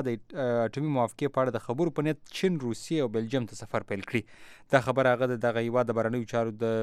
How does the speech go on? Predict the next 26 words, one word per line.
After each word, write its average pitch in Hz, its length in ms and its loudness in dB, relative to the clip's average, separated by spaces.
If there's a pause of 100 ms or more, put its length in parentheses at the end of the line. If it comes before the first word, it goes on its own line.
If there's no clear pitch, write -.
(100)
وزارت 110 340 -4
د 107 100 -2
بیان 113 280 0
په 107 80 -4
حواله 107 220 -4
خ-، - 60 -20 (380)
خپره 107 280 -4
شوې 107 200 -6
ده. 107 60 -4 (600)
د 131 80 8
اروپایي 156 280 4
اتحادیې 147 240 6
د 135 80 4
بهرني 135 320 6
سیاست 135 340 0
مشري 139 340 0 (220)
فدریکا 127 480 2 (140)
مورګریني 135 500 0
هم 165 100 2 (120)
ویلي 151 260 2 (480)
چې - 160 -4
د 117 140 4
سه 151 200 2
شنبې 143 300 2
په 127 80 0
ورځ 135 140 2